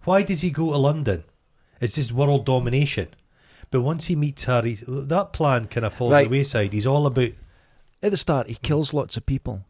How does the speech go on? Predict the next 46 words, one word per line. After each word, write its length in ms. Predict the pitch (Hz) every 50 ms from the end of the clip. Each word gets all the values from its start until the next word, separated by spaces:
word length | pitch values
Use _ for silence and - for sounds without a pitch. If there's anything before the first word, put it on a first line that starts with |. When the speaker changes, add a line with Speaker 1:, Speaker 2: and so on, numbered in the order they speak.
| _ -
Speaker 2:
'cause 180 | - 120 120
he 100 | 123 131
Speaker 1:
Mm. 40 | -
Speaker 2:
believes 360 | - 139 135 143 156 156 143
he's 140 | 151 143 127
doing 180 | - 135 120 117
it 80 | -
for 160 | - - 110
God. 380 | 107 - 135 139 139 113 104 -
Speaker 1:
He's 120 | - 117
Speaker 2:
He 100 | 131 165
Speaker 1:
saving, 200 | 180 156 151 165
he's 100 | 151 139
Speaker 2:
believes, 280 | 127 143 170 180 165 127
Speaker 1:
saving 280 | 131 156 147 143 135 -
Transylvania 680 | - 127 120 117 - - 110 101 117 120 120 117 113
Speaker 2:
he 60 | 110 104 101
Speaker 1:
from 20 |
the 60 | - - 113
Speaker 2:
believes 180 | 104 104 104
he's 100 | 117 120 117
Speaker 1:
hordes. 80 | 107 - 131
Speaker 2:
doing 80 | 120 127
it 60 | 113
for 120 | - 131 123
the 120 | 120 120
right 200 | 120 117 117 110
reason, 420 | 117 135 139 120 107 104 104 95 92
Speaker 1:
Mm-hmm. 460 | - _ _ _ _ _ - - 104
Speaker 2:
right? 240 | 107 123 143 143 - _ _ - -
Speaker 1:
Mm-hmm. 240 | 123 107 104 107 104 - - -
Speaker 2:
And 140 | 151 143 143
when 360 | 156 156 151 147 147 139 135 - - _ _ _ _ _ _ _
he's, 500 | _ - - 185 202 214 190 170 - - - -
he's 280 | - 214 214 165 160 156
rewarded 540 | 143 120 117 127 156 185 185 - 139 - 117
with 180 | 117 - -
the 100 | - 135
death 420 | 117 123 - 151 147 160 160 - -
of 120 | 143 123
his 160 | 131 110 113
loved 240 | 117 131 156 156 -
one, 180 | 135 120 - -
Speaker 1:
Mm-hmm. 240 | - 110 113 117 117 - _ _ _ _ _ _ _ _ _ _ _ _ _ _ _ _ _ _ _
Speaker 2:
he 200 | _ - 165 175
turns. 560 | - - - 156 170 170 143 123 113 - -